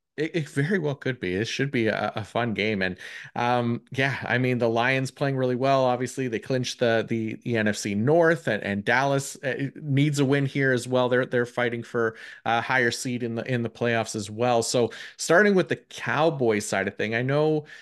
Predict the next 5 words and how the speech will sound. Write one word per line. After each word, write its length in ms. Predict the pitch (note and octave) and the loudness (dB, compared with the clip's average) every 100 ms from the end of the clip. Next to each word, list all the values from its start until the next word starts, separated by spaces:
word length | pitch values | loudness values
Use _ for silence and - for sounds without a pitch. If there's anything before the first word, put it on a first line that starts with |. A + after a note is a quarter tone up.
| - - | -20 -6
um, 540 | C3 B2+ B2+ B2+ A#2+ - _ _ _ _ _ _ - | -2 0 0 -2 -4 -8 _ _ _ _ _ _ -10
I 100 | B2 | -6
mean, 160 | B2+ A#2+ | -4 -2
CeeDee 300 | C#3+ C#3+ B2+ | 0 2 2
Lamb, 460 | B2 A#2 A#2 A2+ | 2 2 0 -4